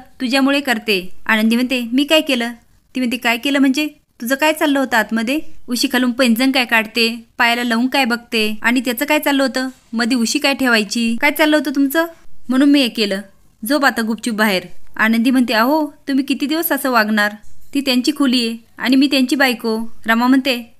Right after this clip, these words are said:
"मग मी कोण आहे? राघव फक्त माझा आहे आणि माझाच राहणार.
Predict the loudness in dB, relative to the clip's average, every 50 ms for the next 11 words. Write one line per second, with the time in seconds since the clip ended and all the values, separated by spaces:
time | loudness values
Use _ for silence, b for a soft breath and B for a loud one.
0 | -4 -2 2 4 4 4 2 4 4 4 4 4 2 0 -4 -6 -8 -8 -4 0
1 | 0 0 0 0 -4 -4 -4 -2 -2 2 4 4 2 4 2 0 0 -2 -4 -8
2 | -12 -12 -4 -2 0 2 2 2 2 2 0 -2 2 2 2 4 4 2 0 -2